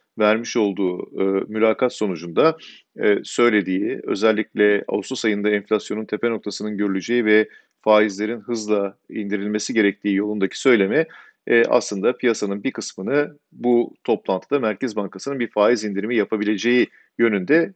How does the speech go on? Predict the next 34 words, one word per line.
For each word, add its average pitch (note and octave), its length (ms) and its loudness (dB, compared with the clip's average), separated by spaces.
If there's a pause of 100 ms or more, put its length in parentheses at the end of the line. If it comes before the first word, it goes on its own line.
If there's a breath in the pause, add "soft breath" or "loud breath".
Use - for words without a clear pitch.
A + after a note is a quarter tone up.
(120)
bir B2 100 0
beklentiye A#2 520 0
sokmuş - 380 -2
olabilir. A#2+ 400 2 (420 loud breath)
Dolayısıyla B2 640 2
temel, A#2+ 380 0 (220)
e, G2+ 300 0
as-, - 340 -4
görüş A2 600 -4
genel A2 240 0
itibariyle, G2 600 0
yani F#2+ 460 -4
orta G#2 260 -4
noktaya G2 360 -2
baktığımızda G#2 560 -4
bir A2 120 -4
faiz G#2 360 0
indirimi G2 300 -12
yapılmayacağı G#2 680 -4
yönünde. F2 500 0 (400 loud breath)
Ama, A#2 640 0
e, G#2+ 360 2 (160)
gene A#2+ 260 0
de C3 140 -2
Merkez A2+ 400 -6
Bankası G#2 380 -4
bir G#2+ 80 -2
faiz A2 340 2
indirimi G2 300 -2
yapabilir F#2 420 -8
mi? D3+ 80 -2
Yapabilir. G2 580 -2
Bunu G#2 220 0
da A#2+ 240 4